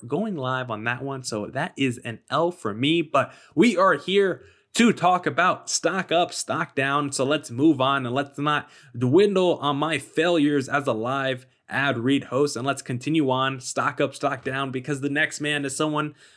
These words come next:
who we, uh, uh, all of us love this man.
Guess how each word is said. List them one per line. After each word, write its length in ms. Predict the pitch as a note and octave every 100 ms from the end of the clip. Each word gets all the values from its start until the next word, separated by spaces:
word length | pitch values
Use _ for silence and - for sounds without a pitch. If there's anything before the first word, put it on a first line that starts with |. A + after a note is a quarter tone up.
| - -
who 120 | D3
we, 300 | D#3+ D#3 - -
uh, 180 | C3+ - -
uh, 100 | B2+ - _ _ _ _ _ _ _ _
all 220 | - G#3+ G3+
of 80 |
us 220 | C#3 B2 B2+
love 160 | A2+
this 180 | G2+ -
man. 260 | G#2 G2